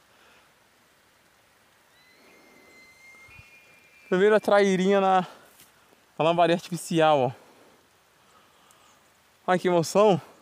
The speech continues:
<laughs> Que bacana, que gostoso.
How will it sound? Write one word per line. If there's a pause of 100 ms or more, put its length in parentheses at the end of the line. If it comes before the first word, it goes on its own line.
(3000)
<laughs> (880)
Que
bacana,
que
gostoso.